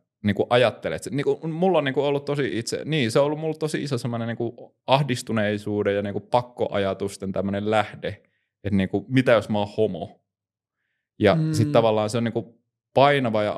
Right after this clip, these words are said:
Speaker 1: ahdistava tasan niin kauan, kun sä vähän niinku pelkäät ajatella sen. Et sit kun sä vähän niinku sanot ääneen, no, et mitä sitten, et mitä jos mä oisin homo? Et
Speaker 2: Mm.
Speaker 1: mä oon homo,
Speaker 2: Mm.
Speaker 1: niin so
Speaker 2: Oot sä?
Speaker 1: fucking not. En koe olevani. Mä en niinku, mä en koe identifioituvani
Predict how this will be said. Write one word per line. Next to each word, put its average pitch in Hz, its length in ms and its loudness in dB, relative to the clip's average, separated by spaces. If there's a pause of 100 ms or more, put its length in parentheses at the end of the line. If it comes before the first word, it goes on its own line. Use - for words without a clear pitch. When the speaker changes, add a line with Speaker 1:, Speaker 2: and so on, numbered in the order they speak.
Speaker 1:
ahdistava 101 440 -4
tasan 110 280 -2
niin 98 160 -2
kauan, 104 260 0
kun 95 80 -12
sä 101 80 -6
vähän 98 160 -4
niinku 95 160 -10
pelkäät 104 440 0
ajatella 85 460 -6
sen. - 220 -8 (100)
Et 107 100 -4
sit 117 140 0
kun 113 100 -6
sä 110 100 -8
vähän 104 120 -2
niinku 110 120 -8
sanot 117 340 0
ääneen, 58 280 -8
no, 320 220 -6 (280)
et - 200 -6
mitä 214 240 0
sitten, 147 280 -4
et 107 80 -10
mitä 160 160 -6
jos 143 140 -4
mä - 60 -6
oisin 113 300 -2
homo? 107 380 -8
Et - 380 -6
Speaker 2:
Mm. 156 60 -2
Speaker 1:
mä 156 260 0
oon 147 180 6
homo, 113 540 -2
Speaker 2:
Mm. 156 220 2 (100)
Speaker 1:
niin 131 280 -6
so 147 100 0
Speaker 2:
Oot 143 180 6
sä? 117 200 2
Speaker 1:
fucking 120 340 -2
not. - 360 -10 (340)
En 127 340 0
koe 101 220 4
olevani. - 340 -8
Mä 127 120 0
en 143 60 -2
niinku, 131 380 -6 (600)
mä 127 120 6
en 139 60 4
koe 156 300 0
identifioituvani 113 1080 0